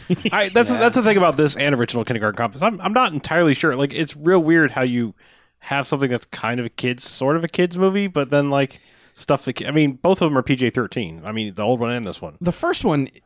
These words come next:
Speaker 1: for, especially for, like, the first half hour, is super not a kids movie.
Speaker 2: Right.
Speaker 1: The first one is an Arnold movie for the first thirty
Speaker 3: Mm-hmm.
Speaker 1: minutes.
Speaker 2: Yes.
Speaker 1: It is Arnold with a beard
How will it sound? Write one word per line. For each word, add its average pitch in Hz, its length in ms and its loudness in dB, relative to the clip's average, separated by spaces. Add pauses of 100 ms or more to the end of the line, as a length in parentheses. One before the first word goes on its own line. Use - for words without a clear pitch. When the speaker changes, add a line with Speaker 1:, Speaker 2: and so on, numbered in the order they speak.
(120)
Speaker 1:
for, 165 220 -6
especially 262 380 -2
for, - 100 -2
like, 135 160 0
the - 80 -10
first - 180 -4
half 143 220 0
hour, 147 260 2
is 139 160 -2
super - 580 2
not 117 220 2
a - 20 -2
kids 95 280 -4
movie. 101 140 -4
Speaker 2:
Right. 95 140 0
Speaker 1:
The 95 60 -8
first 226 320 -2
one 175 160 2
is 143 260 0
an 131 120 0
Arnold 147 420 0
movie 98 280 -4
for 107 140 -8
the 95 100 -6
first - 280 -6
thirty 135 200 2
Speaker 3:
Mm-hmm. 110 60 0
Speaker 1:
minutes. 92 280 -6
Speaker 2:
Yes. 156 100 2
Speaker 1:
It 147 60 2
is 131 220 0 (380)
Arnold 175 360 2
with 165 100 2
a 170 60 2
beard 139 480 4